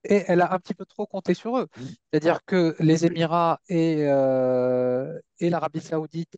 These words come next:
Speaker 1: étaient opposés aux frères musulmans. Ils ont soutenu Sisi sur ce point précis. Aujourd'hui, même l'Arabie Saoudite et les Émirats sont pas sur le même,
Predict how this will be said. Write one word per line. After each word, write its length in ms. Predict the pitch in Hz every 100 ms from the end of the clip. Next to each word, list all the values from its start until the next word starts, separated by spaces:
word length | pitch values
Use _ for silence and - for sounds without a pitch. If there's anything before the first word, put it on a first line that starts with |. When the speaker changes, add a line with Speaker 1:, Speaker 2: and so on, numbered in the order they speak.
| _
Speaker 1:
étaient 360 | 175 - 165 -
opposés 480 | 160 - 165 156 160
aux 100 | 156
frères 260 | - 165
musulmans. 420 | 151 147 160 170 -
Ils 220 | 165 147
ont 80 | 175
soutenu 480 | - 185 - 175 170 - - _
Sisi 460 | - 220 202 165
sur 240 | 147 170 -
ce 140 | -
point 340 | - - 240
précis. 560 | 214 - 165 - 226 277 _ - 214 170 -
Aujourd'hui, 480 | 196 185 196 262
même 260 | 202 233 226
l'Arabie 300 | 170 165 170
Saoudite 420 | - 180 185 202
et 60 | 160
les 160 | 151
Émirats 260 | 151 160 254
sont 160 | - 165
pas 120 | 190
sur 180 | - 151
le 100 | 147
même, 160 | 151